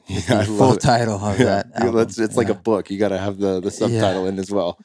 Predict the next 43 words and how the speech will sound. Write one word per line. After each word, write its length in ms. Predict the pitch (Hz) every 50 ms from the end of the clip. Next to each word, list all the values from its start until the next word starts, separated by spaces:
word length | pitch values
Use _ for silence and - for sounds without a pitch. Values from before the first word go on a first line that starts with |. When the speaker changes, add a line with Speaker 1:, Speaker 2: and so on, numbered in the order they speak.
| - - - - - _ _
Speaker 2:
Well, 340 | - 151 180 185 180 190 - _ -
let 140 | 135 143 165
me 100 | 180 170
speak 300 | - - - 139 151 -
to 80 | -
that 220 | 107 98 92 92 92
actually, 360 | 90 90 92 - - 98 95
because 500 | 92 101 98 - - 107 104 98 - - _ _ _ - _ _ _ - -
I 120 | 101 113 120
was 160 | 117 117 -
thinking 460 | - - 143 143 - - 143 131 123 120
that 320 | 117 117 113 110 - _ _ _ _ _ _ _ _ _ _ _ _ _ _ _ _ -
if 180 | - 120 - 127
I 80 | 120
just 320 | 107 - 127 127 127 - -
called, 360 | - 123 117 117 117 113 -
I 120 | 80 - -
intentionally 560 | - 170 135 - 170 180 180 - - 160 143 123
put 240 | - - 127 -
the 80 | - 117
word 180 | 113 113 107 107
mushroom 380 | 107 107 107 - - - 107
in 40 | 104
the 80 | 101 95
title. 340 | - 107 107 107 104 104
I, 120 | 101 95 92
you 100 | 104 151
know, 80 | 143 -
I 40 | 107
thought 280 | - - 127 120 110 - _ -
I 60 | 110
wanted 360 | 110 113 120 135 139 127 113
it 80 | 104 -
to 60 | -
be 160 | 110 104 104 - _ _ _ _ -
bold 360 | - 110 117 135 117 98 - -
in 80 | 90
that 200 | 92 92 90 -
sense, 300 | - - 95 95 92 - -
but 120 | - 120
also 240 | 123 139 - - - - - - _ _
quite 220 | - - 127 117 -
accurate. 480 | - 110 120 - - 107 82 - -